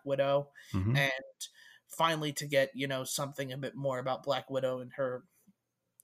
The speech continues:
Speaker 1: solo movie, I'm definitely excited for as well. It's just too bad that, and I guess this is sort of movie news, but in a lot of ways, Mulan has upset and not done as well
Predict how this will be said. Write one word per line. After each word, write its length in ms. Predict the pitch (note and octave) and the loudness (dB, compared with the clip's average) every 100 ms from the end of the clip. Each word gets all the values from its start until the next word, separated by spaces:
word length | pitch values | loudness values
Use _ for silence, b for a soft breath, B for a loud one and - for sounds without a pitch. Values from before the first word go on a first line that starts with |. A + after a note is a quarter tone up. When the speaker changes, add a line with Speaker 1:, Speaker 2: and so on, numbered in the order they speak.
| - | -16
Speaker 1:
solo 400 | - - D3 C3+ | -6 8 8 8
movie, 260 | C3 C3 C3+ | 2 -4 -4
I'm 120 | A#2+ | -4
definitely 360 | A#2+ B2+ D3 B2 | -2 -2 -2 -8
excited 380 | A#2 C#3+ B2 - | -6 -6 -6 -6
for 200 | C3 G#2+ | -6 -6
as 160 | - | -6
well. 300 | C#3 C3+ C3 B B B B | 2 2 0 B B B B
It's 200 | - D3+ | -2 2
just 300 | - D3+ - | 2 2 0
too 140 | - D3 | 0 2
bad 320 | C#3 C3+ C3 | 2 2 0
that, 320 | B2+ B2+ - - b b - | -2 -2 -4 -10 b b -4
and 100 | F#3 | 0
I 60 | |
guess 220 | F#3+ F#3+ - | 2 2 0
this 180 | F3+ | -2
is 100 | C#3+ - | 0 0
sort 320 | - D3+ D3+ | 2 2 2
of 120 | B2 | 0
movie 300 | C#3 C#3 C#3 | -2 0 -2
news, 240 | B2+ A#2+ | -4 -6
but 160 | A#2+ C3 | -4 0
in 120 | C3+ | 2
a 80 | C#3+ | 2
lot 220 | C#3+ D3+ | 2 6
of 120 | F3+ D#3 | 4 6
ways, 240 | D3+ C#3+ | 0 0
Mulan 460 | C#3+ C#3 C3 C3+ C#3 | -2 -2 0 -2 -2
has 160 | C3+ | -6
upset 480 | A#2+ - - C3 - - _ b b b _ | -6 -4 0 0 -2 -12 _ b b b _
and 260 | C#3+ C#3 C3 | 0 0 2
not 260 | C#3+ - | 2 2
done 220 | D3+ C#3+ C3+ | 0 2 0
as 180 | C3+ | -6
well 480 | C3 B2+ B2 G#2+ - | -8 -6 -6 -6 -10